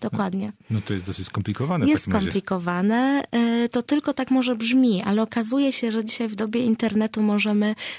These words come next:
Speaker 1: e, uruchomić ankietę na grupie, gdzie jest dwadzieścia tysięcy osób i zapytać ich, e, "Słuchajcie, jestem na Startup Weekendzie".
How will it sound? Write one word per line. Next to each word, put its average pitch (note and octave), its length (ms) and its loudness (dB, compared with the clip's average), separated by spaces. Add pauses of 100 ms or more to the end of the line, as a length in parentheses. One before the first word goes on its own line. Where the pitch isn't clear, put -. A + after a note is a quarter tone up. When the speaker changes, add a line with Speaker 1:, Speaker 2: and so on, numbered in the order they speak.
Speaker 1:
e, G3+ 280 2
uruchomić A3 600 0
ankietę G#3 440 0
na F#3+ 140 0
grupie, G#3 380 -4
gdzie G3 160 -4
jest F#3+ 140 -6
dwadzieścia G3 420 -4
tysięcy G#3 520 0
osób G#3 400 -4
i G3 40 -6
zapytać G3+ 540 -4
ich, G3+ 240 -4 (380)
e, G3 480 0
"Słuchajcie, A3 600 -4 (380)
jestem A3 360 0
na G#3 100 2
Startup G#3 480 -4
Weekendzie". F#3+ 540 -2